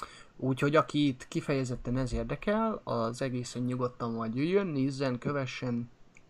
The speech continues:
és így tovább, és így tovább. Remélhetőleg egy jó kis dolgot tudunk elindítani. Nem, nincsen kapcsolatban a Max Q-val, két teljesen különböző dolog.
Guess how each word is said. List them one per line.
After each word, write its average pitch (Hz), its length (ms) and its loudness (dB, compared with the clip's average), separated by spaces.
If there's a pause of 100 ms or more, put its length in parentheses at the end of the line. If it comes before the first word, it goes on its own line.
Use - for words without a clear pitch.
(140)
és 117 220 -8
így 113 120 -10
tovább, 101 360 -4
és 120 180 -6
így 165 120 -4
tovább. 151 340 4
Remélhetőleg 123 760 0
egy 110 200 -4
jó 120 160 -4
kis 117 160 -8
dolgot 113 340 -6
tudunk 117 300 -8
elindítani. 156 720 -2 (420)
Nem, 160 560 4 (100)
nincsen 123 600 -2
kapcsolatban 110 640 -4
a 104 40 -2
Max 160 360 0
Q-val, 113 360 2
két 120 260 -6
teljesen 107 540 -2
különböző 117 560 -2
dolog. 127 400 -2